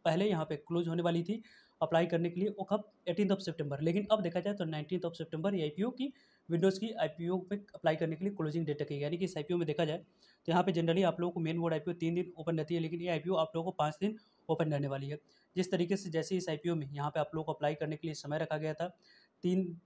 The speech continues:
दिनों की समाप्ति already हो चुकी है। कल इस आईपीओ में चौथे दिन अप्लाई करने के लिए समय रखा गया है।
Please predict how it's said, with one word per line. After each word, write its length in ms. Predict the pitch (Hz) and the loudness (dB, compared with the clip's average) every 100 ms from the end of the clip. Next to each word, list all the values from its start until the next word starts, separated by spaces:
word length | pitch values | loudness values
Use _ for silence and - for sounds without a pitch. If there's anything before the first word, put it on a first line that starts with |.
| _ - | _ -2
दिनों 160 | 165 170 | 2 2
की 80 | 170 | 0
समाप्ति 380 | 165 147 - 170 | -2 -2 -2 -2
already 360 | 165 160 156 143 | 0 2 0 0
हो 160 | 160 | -2
चुकी 240 | 165 175 180 | -4 -2 -2
है। 80 | 180 | 2
कल 180 | 170 | 0
इस 120 | 160 156 | 0 -2
आईपीओ 200 | 151 160 | -2 -2
में 60 | 156 | -2
चौथे 280 | 147 147 | -2 0
दिन 120 | 165 165 | 0 0
अप्लाई 220 | 165 156 | 0 0
करने 200 | 160 156 | 0 -4
के 100 | 165 | -4
लिए 60 | |
समय 220 | 160 156 156 | -4 -2 -2
रखा 160 | 156 | -2
गया 120 | 160 | -2
है। 80 | 185 | -4